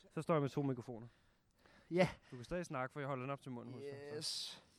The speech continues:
Speaker 1: Er det
Speaker 2: Sådan
Speaker 1: helt,
Speaker 2: der,
Speaker 1: er det
Speaker 2: jeg tror, det er
Speaker 1: fuldstændig,
Speaker 2: fint
Speaker 1: er det
Speaker 2: nu.
Speaker 1: fuldstændig udskidt?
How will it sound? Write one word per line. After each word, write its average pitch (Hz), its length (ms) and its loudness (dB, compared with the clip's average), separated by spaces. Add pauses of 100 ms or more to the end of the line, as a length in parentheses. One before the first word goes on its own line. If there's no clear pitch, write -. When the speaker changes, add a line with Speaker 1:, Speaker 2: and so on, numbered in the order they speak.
(480)
Speaker 1:
Er 131 80 -2
det 147 80 0
Speaker 2:
Sådan 151 160 2
Speaker 1:
helt, 151 120 -4
Speaker 2:
der, 127 40 2
Speaker 1:
er 120 40 0
det 120 60 0
Speaker 2:
jeg 113 80 0
tror, 143 160 4
det 127 80 2
er 113 40 2
Speaker 1:
fuldstændig, 131 200 2
Speaker 2:
fint 110 100 -2
Speaker 1:
er 120 40 0
det 120 60 0
Speaker 2:
nu. - 20 -4
Speaker 1:
fuldstændig 175 320 -6
udskidt? 160 280 -10